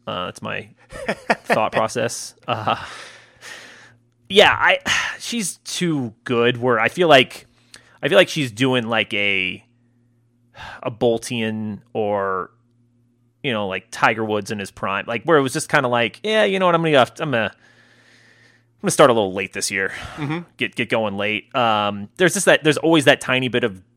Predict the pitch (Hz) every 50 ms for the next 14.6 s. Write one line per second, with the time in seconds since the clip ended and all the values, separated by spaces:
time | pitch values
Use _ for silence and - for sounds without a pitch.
0 | _ _ _ _ _ - 131 110 120 127 127 123 127 127 127 127 127 120 _ _
1 | - 110 - - - 113 107 107 95 90 - - - - - 117 110 - 117 110
2 | 104 101 95 110 107 107 101 - 113 110 104 113 107 101 98 92 95 95 - -
3 | 98 104 95 95 98 104 131 151 147 147 151 151 143 139 139 135 - - 120 113
4 | 104 104 101 95 90 - _ - - - - - 170 135 131 117 113 - 127 113
5 | 90 104 107 107 110 110 107 - - - - - - 143 131 117 131 - - -
6 | 135 131 120 98 104 117 120 120 123 123 123 123 - - _ _ _ _ _ -
7 | 127 120 117 117 107 - - 107 101 98 90 92 95 85 - - _ _ _ _
8 | _ _ _ _ _ _ _ _ _ _ _ _ _ _ _ _ _ _ _ _
9 | _ _ _ _ - 120 - - - 123 113 110 107 101 101 110 107 107 107 107
10 | 107 107 - - - - _ _ _ _ _ _ _ _ - 101 - - 110 104
11 | 101 95 - - - 131 135 139 123 135 143 139 131 - 131 113 - - - -
12 | 120 110 110 113 107 113 110 - 120 113 107 95 101 98 - - 95 95 98 101
13 | 113 120 127 131 131 135 135 - - - - - - _ - 131 127 120 110 110
14 | - - 117 107 98 - - 131 113 95 92 95